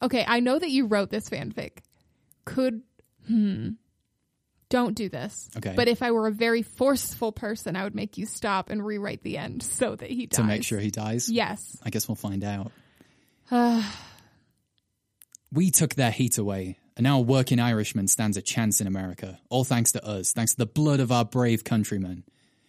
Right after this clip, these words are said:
Speaker 2: Tony put his arm around Luca in patriotic solidarity, a feeling that Luca did not share. Without thinking, Luca shrugged and pushed his boss away from him.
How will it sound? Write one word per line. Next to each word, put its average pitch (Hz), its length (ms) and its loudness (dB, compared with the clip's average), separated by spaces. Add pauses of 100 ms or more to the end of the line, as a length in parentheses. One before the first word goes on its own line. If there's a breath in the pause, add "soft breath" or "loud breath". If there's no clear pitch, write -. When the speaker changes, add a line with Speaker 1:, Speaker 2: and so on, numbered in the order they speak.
(200 soft breath)
Speaker 2:
Tony 156 240 4
put 156 140 -2
his 117 120 0
arm 113 220 2
around 101 260 0
Luca 104 280 -2
in 95 100 -4
patriotic 107 640 -6
solidarity, 98 800 -6 (360 soft breath)
a 113 60 -8
feeling 127 260 4
that 117 120 0
Luca 117 240 0
did 107 160 -4
not 107 180 -2
share. 98 400 -4 (440)
Without 117 260 0
thinking, 101 540 0 (100)
Luca 120 200 -2
shrugged 107 440 -2
and 95 140 -4
pushed - 360 -6
his 92 100 -10
boss 101 280 -4
away 98 240 -6
from - 160 -10
him. 92 240 -12